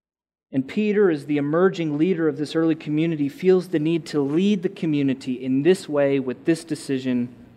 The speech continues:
at this moment. And I think there's a whole lot that Peter does right. I think there's a lot Peter does right. I think it was right for, for him as a leader to realize the emotional processing of the community,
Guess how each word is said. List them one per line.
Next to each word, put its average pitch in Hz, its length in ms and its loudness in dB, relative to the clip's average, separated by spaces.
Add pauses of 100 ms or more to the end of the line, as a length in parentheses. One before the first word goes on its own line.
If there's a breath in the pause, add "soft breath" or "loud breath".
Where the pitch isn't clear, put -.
(460)
at 139 160 -6
this 160 240 0
moment. 151 320 -2
And 170 100 -4
I 240 140 4
think 262 180 0
there's 220 140 -2
a 208 60 -2
whole 208 260 2
lot 196 200 0
that - 120 -12
Peter 185 280 2
does 160 320 0
right. 151 520 -2 (540)
I 135 80 -10
think 196 160 0
there's 160 120 -2
a 165 40 0
lot 185 260 2
Peter 139 220 -4
does 131 180 -2
right. 107 260 -6 (540 loud breath)
I 165 80 -4
think 226 180 -2
it 247 100 -2
was 196 160 0
right 208 500 0
for, 165 320 0
for 160 160 -2
him 185 200 0
as 156 100 0
a 147 60 0
leader 165 280 4
to 151 140 -4
realize 175 680 0
the 156 100 0
emotional 160 500 0
processing 160 680 -2
of 143 80 -8
the 147 60 -2
community, 190 600 -4